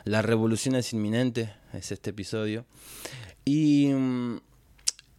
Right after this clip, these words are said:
he intentado estructurar lo que hoy quiero hablar, pero decidí que por ser el primer episodio donde es una presentación,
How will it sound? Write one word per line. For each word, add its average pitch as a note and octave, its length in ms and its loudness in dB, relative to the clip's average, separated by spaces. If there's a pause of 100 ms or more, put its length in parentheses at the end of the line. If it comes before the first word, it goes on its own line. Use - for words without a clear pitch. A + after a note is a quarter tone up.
(120)
he D#3 80 2
intentado D3+ 1120 4 (180)
estructurar B2 720 -2
lo A#2+ 180 2
que A2+ 100 -2
hoy A2 120 0
quiero G#2+ 240 -4
hablar, A#2 340 0
pero G#2+ 480 0 (920)
decidí C3+ 500 0
que D3+ 140 -2
por C3 200 -4
ser D#3 180 -2
el D3+ 100 0
primer C3+ 260 -2
episodio B2+ 560 -2
donde A2 280 -2
es G#2+ 160 -8
una A#2+ 340 -2
presentación, G2+ 800 -6